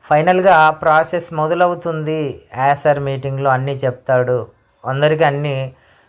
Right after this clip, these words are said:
మరి అందబోతున్నాయి. మరి వాటి ద్వారా మనం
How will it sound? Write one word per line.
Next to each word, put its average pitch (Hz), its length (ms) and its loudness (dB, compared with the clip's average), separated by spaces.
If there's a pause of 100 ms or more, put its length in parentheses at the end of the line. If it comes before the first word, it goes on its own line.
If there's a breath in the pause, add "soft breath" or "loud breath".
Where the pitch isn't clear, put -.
(160 soft breath)
మరి 135 160 0
అందబోతున్నాయి. 156 880 0 (240)
మరి 143 160 0
వాటి 156 360 2
ద్వారా 170 260 4
మనం 151 500 -4